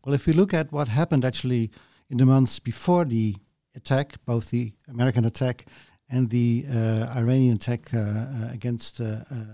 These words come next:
American targets, we witnessed that this escalation had been going on for quite a while already. You may remember that in the spring of two thousand nineteen, there were some skirmishes, uh, surrounding,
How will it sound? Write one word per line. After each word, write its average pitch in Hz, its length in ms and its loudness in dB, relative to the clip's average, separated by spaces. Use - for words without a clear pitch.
American 135 360 -6
targets, 104 500 -8
we 151 120 6
witnessed 220 420 4
that 160 220 2
this - 180 2
escalation 160 720 6
had 143 300 6
been 156 160 4
going 147 260 4
on 135 100 6
for 131 120 -6
quite 123 280 0
a 120 40 2
while 120 180 2
already. 113 320 2
You 110 100 0
may 139 160 6
remember 147 440 6
that 113 240 -2
in 135 160 0
the 117 320 0
spring - 420 0
of 117 100 0
two 135 140 -4
thousand 123 340 -2
nineteen, 180 640 -2
there 147 80 -16
were 147 160 4
some 135 200 2
skirmishes, - 840 2
uh, 135 180 0
surrounding, 127 760 6